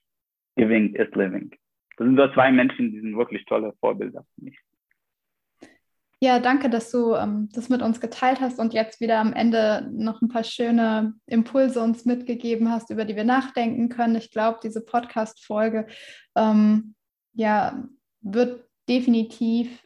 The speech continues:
Speaker 2: irgendwo etwas in uns bewegen, wenn wir das wirklich aufnehmen, wenn wir das wirklich wollen. Und, ähm, vielen, vielen Dank. Vielleicht kannst du damit anderen ihr Arzt sein und prinzipiell auch ihren Umgang in der Gesellschaft mit anderen Menschen vereinfachen.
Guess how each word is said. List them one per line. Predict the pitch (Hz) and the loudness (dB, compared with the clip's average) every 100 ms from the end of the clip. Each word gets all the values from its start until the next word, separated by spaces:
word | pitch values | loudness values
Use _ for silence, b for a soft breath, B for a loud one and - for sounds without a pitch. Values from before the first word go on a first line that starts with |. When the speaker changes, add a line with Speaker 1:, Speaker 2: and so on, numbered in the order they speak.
| - | -6
Speaker 2:
irgendwo | - 240 240 240 247 220 226 226 220 - _ _ _ - | 0 4 4 2 0 -4 0 0 -2 -6 _ _ _ -12
etwas | 220 233 220 | -6 -4 -4
in | 220 | -4
uns | 208 220 - | -2 -2 -4
bewegen, | - 214 262 277 262 240 | -8 -2 0 4 4 4
wenn | 226 | 0
wir | 214 | -2
das | 226 - | -6 -10
wirklich | 214 233 - | -8 -8 -2
aufnehmen, | 226 226 233 220 220 | 0 0 0 0 0
wenn | 214 | 0
wir | 214 | -2
das | 220 - | -4 -12
wirklich | - 226 - | -10 -10 -6
wollen. | 202 208 214 214 196 | -4 -2 0 0 -2
Und, | 196 202 B B B B B | -4 -6 B B B B B
ähm, | 220 214 214 - - _ | 2 4 2 0 -14 _
vielen, | 254 254 254 | 0 2 0
vielen | 247 233 226 | 0 0 2
Dank. | 233 254 | 2 0
Vielleicht | - 247 226 240 269 - - _ _ _ _ - | -2 -2 0 0 -2 -6 -20 _ _ _ _ -4
kannst | 247 247 | 0 0
du | 254 | 0
damit | 226 233 233 233 - - _ | 0 0 0 -2 -8 -20 _
anderen | - 233 240 233 233 226 226 226 220 - | -6 -2 -2 0 2 4 4 2 -2 -8
ihr | 233 - | -4 -2
Arzt | 233 240 - | -2 -4 -8
sein | 226 220 226 226 | -4 -2 0 0
und | 220 214 | -2 -4
prinzipiell | - 220 220 - 220 220 | -4 -4 -4 -6 -4 0
auch | - - | -2 -4
ihren | - 220 | -4 -2
Umgang | 214 233 220 214 220 220 | 0 0 0 0 -2 -2
in | 214 | -4
der | 214 208 | -4 -6
Gesellschaft | 220 233 233 - 233 | -4 -4 -4 -6 -6
mit | 233 240 | -4 -2
anderen | 220 220 214 | -2 0 -2
Menschen | 214 214 220 220 214 208 214 | -2 -2 -4 -4 -4 -2 -4
vereinfachen. | - - 262 262 240 240 233 226 | -2 0 0 0 -4 -2 0 0